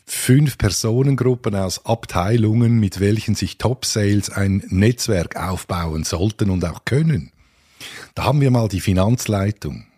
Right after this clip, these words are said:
Ja, die Finanzleitung, die operiert zwar im Hintergrund, aber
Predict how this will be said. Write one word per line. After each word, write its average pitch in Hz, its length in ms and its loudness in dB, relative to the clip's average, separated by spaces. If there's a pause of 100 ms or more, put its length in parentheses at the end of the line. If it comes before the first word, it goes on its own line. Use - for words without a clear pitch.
(180)
Ja, 107 100 -2
die 110 100 -2
Finanzleitung, 131 800 2
die 110 240 -4
operiert 107 440 0
zwar 98 240 0
im 90 80 0
Hintergrund, 123 640 4 (380)
aber 123 340 2